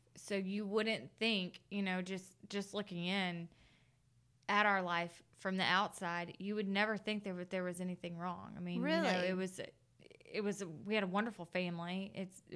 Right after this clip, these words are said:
Speaker 1: a great support group.
Speaker 2: Right.
Speaker 1: So sometimes, you know, even though you do have that great support group, you just have to, you have to hang to that.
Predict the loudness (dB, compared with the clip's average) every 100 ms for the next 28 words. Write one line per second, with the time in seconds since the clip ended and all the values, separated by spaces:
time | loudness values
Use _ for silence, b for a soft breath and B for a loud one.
0 | -12 -14 _ _ -6 2 4 4 2 -8
1 | -4 -6 -6 -12 -12 -6 -2 0 -2 -8
2 | -4 2 4 4 0 -6 -2 0 0 0
3 | -2 -2 0 0 0 0 0 0 0 -2
4 | -2 -2 -4 -4 -6 -4 -6 -6 -12 -8
5 | -8 -8 -6 -6 -4 -6 -6 -6 -2 -2
6 | -2 -4 -4 -6 -14 _ _ _ _ _
7 | -8 0 4 6 4 2 2 2 0 -4
8 | -6 -8 -12